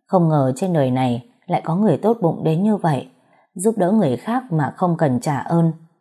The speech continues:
Nhìn về phía con đường dài phía trước, Uyên khẽ thở dài một tiếng. Cô lấy một cành cây khô bên đường làm gậy rồi bước đi. Do chân bị đau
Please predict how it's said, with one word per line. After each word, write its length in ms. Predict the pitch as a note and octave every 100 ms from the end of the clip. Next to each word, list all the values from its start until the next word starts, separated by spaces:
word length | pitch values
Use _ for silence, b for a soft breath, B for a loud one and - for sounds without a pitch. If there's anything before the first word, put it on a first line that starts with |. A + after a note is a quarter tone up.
| _ _ _ -
Nhìn 340 | E3+ D3+ C#3
về 200 | C3+ C#3 C#3
phía 120 | D3+
con 280 | G#3+ G#3 F3+
đường 220 | D#3 C3
dài 260 | D3 C3+ B2+
phía 180 | C#3+ E3
trước, 240 | - C4 C#4+ B B _ F#3+
Uyên 260 | E3+ D#3+
khẽ 200 | E3+ - -
thở 200 | F3+ B2+
dài 260 | D3+ C#3
một 180 | A#2 A#2+ -
tiếng. 320 | D3 E3+ C4 b b b b b
Cô 140 | F3+ E3
lấy 160 | C#3+
một 180 | G#3 -
cành 240 | D3+ B2
cây 180 | B2 E3+
khô 220 | E3 F#3
bên 220 | F3+ F#3 F3
đường 300 | D3+ B2+ A#2
làm 280 | C3+ B2+
gậy 280 | B2+ C3 - -
rồi 280 | D3 D#3 B2+
bước 220 | F#3+ A#3+ F#3
đi. 300 | D#3+ D3+ - _ _ _ _ _ _ _ E3+
Do 320 | D#3 E3 D#3+
chân 180 | F3 D#3
bị 140 | C#3+
đau 300 | - E3 D#3+